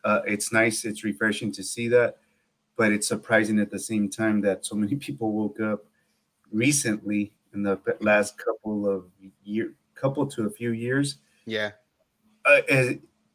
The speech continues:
Speaker 1: and, you know, we've been <laughs> talking about it for, for a long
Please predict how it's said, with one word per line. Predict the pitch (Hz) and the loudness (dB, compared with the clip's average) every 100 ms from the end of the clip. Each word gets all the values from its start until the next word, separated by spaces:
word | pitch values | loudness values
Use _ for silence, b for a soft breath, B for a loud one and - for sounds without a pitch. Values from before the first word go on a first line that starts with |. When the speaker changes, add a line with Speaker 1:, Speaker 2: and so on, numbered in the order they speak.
| _ _ _ - | _ _ _ -2
Speaker 1:
and, | 135 127 120 123 | 2 2 0 0
you | 131 | 8
know, | 127 117 110 131 - _ - | 8 8 2 -8 -14 _ -6
we've | 123 | -4
been | 120 139 151 | -2 0 0
<laughs> | - | 4
talking | 135 135 | 4 4
about | 117 117 117 | 2 4 4
it | 107 | 2
for, | - 107 95 - b b _ | -4 -2 -2 -6 b b _
for | 113 | 0
a | 107 | 4
long | 110 110 104 | 6 4 2